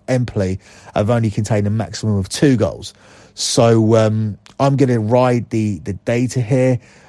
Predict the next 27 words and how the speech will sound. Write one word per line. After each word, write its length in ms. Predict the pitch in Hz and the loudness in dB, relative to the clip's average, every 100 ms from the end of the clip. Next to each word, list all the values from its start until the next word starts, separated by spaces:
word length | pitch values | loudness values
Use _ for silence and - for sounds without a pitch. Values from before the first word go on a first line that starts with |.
| - | -4
Uh, 220 | 101 98 | 0 0
a 80 | 101 | 0
lot 220 | 120 123 | 0 0
of 80 | 110 | -2
data 260 | 113 107 110 | -2 -2 -2
here 280 | 101 107 98 | 0 0 0
for 300 | - 107 92 | -2 -4 -2
a 120 | 104 | -2
low-scoring 880 | 104 104 101 85 - - 107 95 92 | 0 0 0 -2 -8 -2 -2 0 0
game, 360 | 123 120 120 - _ _ - | 0 0 -2 -6 _ _ -4
and 100 | 101 | -4
I'm 120 | 98 | -2
very 360 | 92 117 113 | -2 0 0
surprised 640 | 113 101 - 104 101 101 - | -2 -6 -2 2 2 0 -4
to 80 | 101 | -8
see 220 | - 107 | -4 -2
us 140 | 98 | -2
getting 240 | - 95 92 | -2 -6 -4
the 80 | 101 | -6
price 380 | - 95 90 | -4 -4 -4
of 160 | - 113 | -8 -10
six 260 | - 117 - | -6 -8 -6
to 80 | 104 | -10
four 300 | - 110 101 | -4 -2 -2
plus 360 | - 107 101 | -4 -4 -4
one 160 | - 95 | -6 -4
fifty 540 | 98 135 - 131 123 | -2 -2 0 0 0